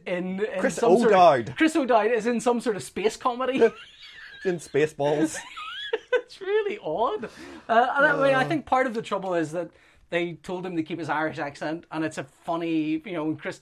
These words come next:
Speaker 1: O'Dowd talks, it's a funny, he's naturally very, very funny.
Speaker 2: Yeah.
Speaker 1: And then the, the situation is not helped at all
Speaker 2: <laughs>
Speaker 1: by, but none, none of it's played for laughs. It's
Speaker 2: Yeah,
Speaker 1: just
Speaker 2: yeah, yeah, it's all
Speaker 1: incidentally
Speaker 2: straight.
Speaker 1: funny. Um, and then, and then right at the end, it's sort of whatever thing they do.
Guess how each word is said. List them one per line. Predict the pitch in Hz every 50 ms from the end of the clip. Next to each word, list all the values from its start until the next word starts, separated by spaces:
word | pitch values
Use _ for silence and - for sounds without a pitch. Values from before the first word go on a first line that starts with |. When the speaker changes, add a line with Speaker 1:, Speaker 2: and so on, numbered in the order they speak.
| _ - -
Speaker 1:
O'Dowd | - 180 151 160 147 143 135
talks, | - 147 143 147 147 -
it's | 175 131 -
a | 151
funny, | - - 180 170 160 156 143 143 - - - _ _
he's | - 180 - - -
naturally | 220 180 185 175 175 - - - 156 147 151
very, | 131 - 147 143 143
very | 135 143 139 139
funny. | 135 - 147 156 180 -
Speaker 2:
Yeah. | 107 107 104 98 98 95 120
Speaker 1:
And | 170 180 196
then | 196 190 190
the, | 180 170 -
the | - 175
situation | 165 - 233 214 214 - 170 160 170 165 - 208 175
is | 175 160 160
not | 180 185 175 175 175 -
helped | 190 165 170 165 _ -
at | 175 143
all | 143 151 151 160 165 170 175 156 165 160 - - - - _
Speaker 2:
<laughs> | _ _ _ _
Speaker 1:
by, | - 160 156 170 185
but | 185 226 240 254
none, | 269 294 285 285 285
none | 311 311 320 349
of | 302 254
it's | 233 - -
played | - _ - 156 165 196 247 294 294
for | - - 277
laughs. | 240 180 143 127 123 139 -
It's | 175 156
Speaker 2:
Yeah, | 135 127
Speaker 1:
just | 117 113
Speaker 2:
yeah, | 107 104
yeah, | 107 107 104 101
it's | 101 95
all | 92
Speaker 1:
incidentally | - - - 160 160 156 160 147
Speaker 2:
straight. | 98 98
Speaker 1:
funny. | - 156 196 233 233 _ - - - _ _ -
Um, | - 160 170 170 170 170 175 190 - -
and | 185 190 185
then, | 185 190 190 185 180 175 180 180 - _ - - - 233 - -
and | 240 247
then | 247 247 233 226
right | 220 226 220 220 214
at | 208 208
the | 190 175 165
end, | 165 170 165 160
it's | 147 -
sort | - 175 156
of | 160 143 127 - _ - - - _ _
whatever | - 160 180 202 196 185 175
thing | 151 - 170 160 165 160
they | 156 156 151
do. | 156 147 147 147 151 151 151 139